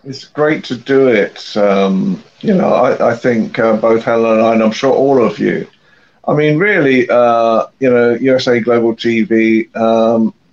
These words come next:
is a prime example of how to support businesses, business growth, uh, young businesses especially who are, who are wanting expertise. Uh, uh, you know, for my case, I'm not, I'm not how to do it. <laughs> As, uh,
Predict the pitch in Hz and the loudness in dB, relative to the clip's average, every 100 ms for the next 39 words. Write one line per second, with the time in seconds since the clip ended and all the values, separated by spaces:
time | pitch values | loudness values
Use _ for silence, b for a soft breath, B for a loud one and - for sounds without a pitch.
0 | _ 127 123 117 98 - - 135 135 123 | _ 0 0 0 -4 -6 -2 0 2 0
1 | - 123 123 127 117 - - - 208 - | -2 0 2 2 0 -2 -4 -2 -4 -2
2 | 123 117 - - 104 - - 127 95 90 | -2 0 -2 -4 -6 -6 -4 0 0 -2
3 | - _ b b b b b _ - 127 | -6 _ b b b b b _ -2 -2
4 | - 113 - 113 113 - 123 120 - 113 | -2 -4 0 0 0 0 -2 -2 0 -2
5 | - - 110 110 110 - _ _ _ _ | -2 0 0 2 0 -4 _ _ _ _
6 | _ _ 113 117 117 117 113 123 131 139 | _ _ -2 0 2 2 2 2 2 2
7 | 131 110 110 - 101 - 101 101 - - | 2 2 0 -2 -4 -4 -4 -4 -6 -2
8 | 104 - 107 107 101 113 107 104 101 - | -2 -2 -2 -2 -2 -2 0 0 -2 -4
9 | - 110 107 110 117 110 - 104 104 101 | -2 0 2 2 2 0 -2 0 2 0
10 | b b b _ 113 110 - 101 98 113 | b b b _ -2 -2 -4 -6 -4 0
11 | 107 101 - - _ b b b _ 120 | 0 -2 -10 -20 _ b b b _ 0
12 | 117 117 117 113 107 - 110 - 123 117 | 2 2 2 2 0 0 -2 0 -2 0
13 | 120 117 123 120 - 117 117 110 113 123 | -2 0 0 0 0 -2 0 2 2 0
14 | - - 135 147 151 - 135 113 98 117 | -2 -2 0 0 0 0 0 -2 -2 0
15 | 127 - - - - - - - - - | 0 -2 -6 -4 -4 -4 -10 -14 -14 -12
16 | 185 139 131 127 123 120 - 120 117 120 | -4 -2 0 0 0 0 0 0 2 4
17 | 123 | 2